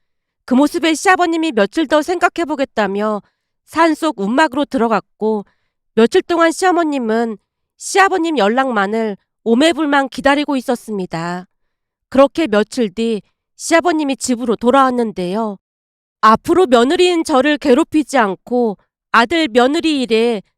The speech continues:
상관하지 않겠다는 각서를 쓰라고 하셨다네요. 살면서 시아버님이 집을 나간 적이 처음 있는 일이었던지라 시어머님이 기겁을 한 채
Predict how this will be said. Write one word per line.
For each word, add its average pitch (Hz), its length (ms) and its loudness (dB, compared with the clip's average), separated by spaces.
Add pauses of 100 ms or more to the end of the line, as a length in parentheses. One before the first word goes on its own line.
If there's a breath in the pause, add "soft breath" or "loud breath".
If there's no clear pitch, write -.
상관하지 320 680 0
않겠다는 269 600 0
각서를 269 500 -2
쓰라고 330 440 0
하셨다네요. 202 840 -2 (600)
살면서 277 520 2
시아버님이 320 600 0
집을 254 300 -4
나간 277 320 2
적이 285 220 -4
처음 370 300 0
있는 330 240 -2
일이었던지라 202 840 -2 (500)
시어머님이 320 680 0
기겁을 277 400 0
한 240 200 -2
채 220 340 -6